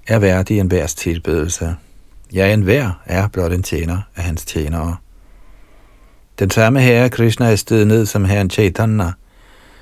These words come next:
guddommens højeste person. Derfor er enhver hans tjener. Nogle accepterer ham, og andre gør ikke.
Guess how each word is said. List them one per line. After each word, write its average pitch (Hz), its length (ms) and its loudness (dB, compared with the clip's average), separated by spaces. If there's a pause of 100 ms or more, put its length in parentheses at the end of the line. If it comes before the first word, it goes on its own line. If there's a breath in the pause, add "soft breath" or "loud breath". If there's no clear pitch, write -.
(140 soft breath)
guddommens 120 420 2
højeste 113 320 0
person. 87 560 -4 (600)
Derfor 98 240 2
er 87 200 0 (140)
enhver 90 460 0
hans 143 300 -2
tjener. 76 440 -8 (1600 soft breath)
Nogle 101 360 2
accepterer 98 500 0
ham, 98 320 0
og 90 200 -4
andre 87 180 -2
gør 78 200 -4
ikke. 82 400 -8